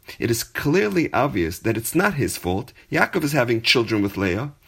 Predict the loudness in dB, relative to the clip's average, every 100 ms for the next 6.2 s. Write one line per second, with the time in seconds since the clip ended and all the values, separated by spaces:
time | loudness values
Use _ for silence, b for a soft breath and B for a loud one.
0 | B -6 -6 2 4 4 4 4 4 0
1 | 0 -2 -2 -6 -4 -4 -4 -8 -10 -2
2 | -2 0 -6 -6 -10 -18 -18 -20 _ _
3 | b b b b b b b b b -6
4 | -6 -4 -6 -4 -2 0 0 -4 -4 -6
5 | -4 -6 -6 -6 -6 -6 -8 -6 -4 -4
6 | -10 -14